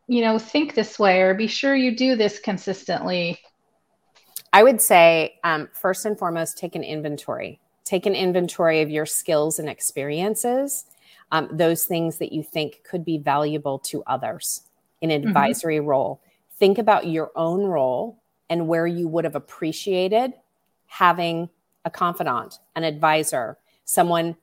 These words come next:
Speaker 2: someone that you could bounce ideas off of. What does that look like?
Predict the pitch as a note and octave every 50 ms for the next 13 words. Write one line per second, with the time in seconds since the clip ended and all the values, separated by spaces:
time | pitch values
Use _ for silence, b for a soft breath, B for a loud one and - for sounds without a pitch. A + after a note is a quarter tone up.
0 | _ _ - - - G3+ F3+ F#3 F#3 F3 E3+ - - E3+ E3 F3 E3+ - F#3 D#3+
1 | D3+ D#3 D#3 D3 D3 - E3 D#3 D3+ D3+ D#3+ D3+ D3 D3 C#3+ - - B2 C3+ C#3
2 | - A#2 A2 A#2+ - _ _ _ _ _ - D#3+ E3 E3+ F#3 G#3 B3+ - - -
3 | - B3 A#3+ A3 - F#3+ E3 D#3 - - D#3+ D3+ D3 - - A#2+ G2 C#2+ - -
4 | _ _